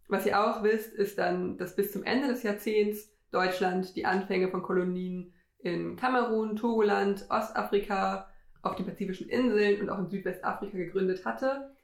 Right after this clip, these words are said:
Also es umfasst Gebiete der heutigen Staaten von China, Burundi, Ruanda, Tansania, Namibia, Kamerun,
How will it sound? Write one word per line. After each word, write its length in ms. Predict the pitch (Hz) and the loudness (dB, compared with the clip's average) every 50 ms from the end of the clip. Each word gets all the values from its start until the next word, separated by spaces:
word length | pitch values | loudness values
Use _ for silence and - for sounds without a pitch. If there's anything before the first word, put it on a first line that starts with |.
| _ _ _ _ _ _ - | _ _ _ _ _ _ -4
Also 160 | - 175 - | -2 -2 -2
es 60 | - | -2
umfasst 480 | - 214 - - 196 196 190 - - - | -4 -6 -2 -2 -2 -2 -2 -4 -6 -6
Gebiete 600 | 190 - 202 208 220 - - 214 208 208 208 202 | -4 0 0 0 0 2 2 2 4 6 4 4
der 160 | 196 190 190 | 4 2 2
heutigen 400 | 190 190 185 185 196 190 190 185 | 2 2 2 0 -2 -2 -2 -2
Staaten 640 | 185 - - 185 180 185 185 - - 185 185 185 - | -2 0 0 2 4 4 2 2 2 0 0 0 0
von 580 | - 190 175 170 170 175 170 170 175 175 - - | -2 -4 -2 -2 -2 -2 -2 -4 -6 -8 -10 -10
China, 480 | - - 302 294 269 247 240 240 233 202 | -6 -4 -4 -2 2 2 2 2 4 4
Burundi, 560 | 196 196 208 240 240 240 226 226 226 220 220 | 2 2 4 4 2 2 2 0 0 -2 0
Ruanda, 680 | 208 185 185 190 190 202 208 202 202 196 202 202 202 | 2 2 4 4 4 2 2 2 2 2 2 2 0
Tansania, 800 | 202 - 190 180 180 180 190 202 208 202 196 196 196 196 190 - - - - _ _ _ | -2 -2 -4 -4 -2 0 2 4 4 4 4 4 2 0 -2 -6 -14 -20 -20 _ _ _
Namibia, 760 | - 190 208 233 262 254 247 233 233 220 220 220 226 226 220 - | -2 2 2 4 4 4 4 4 2 2 2 2 0 0 -4 -4
Kamerun, 600 | - 254 247 240 233 220 220 220 220 220 226 - | -2 2 2 2 2 2 2 2 2 2 0 -2